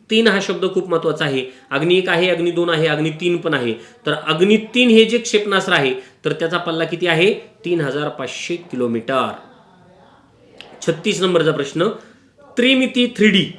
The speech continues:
सिनेमा चष्म्याचे पहिला <clears throat> या कोणत्या चष्म्याने पाहिला जातो? थ्री डी,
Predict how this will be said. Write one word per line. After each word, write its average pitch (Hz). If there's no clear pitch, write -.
सिनेमा 208
चष्म्याचे 214
पहिला 190
<clears throat> -
या 170
कोणत्या 233
चष्म्याने 220
पाहिला 190
जातो? 151
थ्री 214
डी, 202